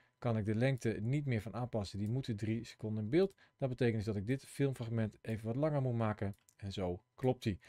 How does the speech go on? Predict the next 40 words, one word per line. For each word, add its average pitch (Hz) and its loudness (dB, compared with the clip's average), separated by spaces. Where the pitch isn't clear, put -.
Dus 120 0
deze 160 6
foto 117 4
is 101 -2
allemaal 107 -2
drie 156 2
seconden. 151 4
Deze 151 6
heb 110 2
ik 110 -2
net 127 0
lang 107 -2
genoeg 196 2
gemaakt. 147 4
Deze 165 6
foto's 127 4
drie 117 4
seconden. 107 0
Deze 147 2
iets 117 -4
langer 117 2
gemaakt. 101 -4
Waardoor 104 2
de 95 0
hele 120 4
film 101 4
nu 131 6
dus 104 2
hier 135 6
zo 120 6
zie 113 2
je 165 8
dat 120 4
drieënvijftig 147 4
seconden 110 -2
duurt. 175 8
En 190 0
dat 185 4
is 160 0
precies 127 0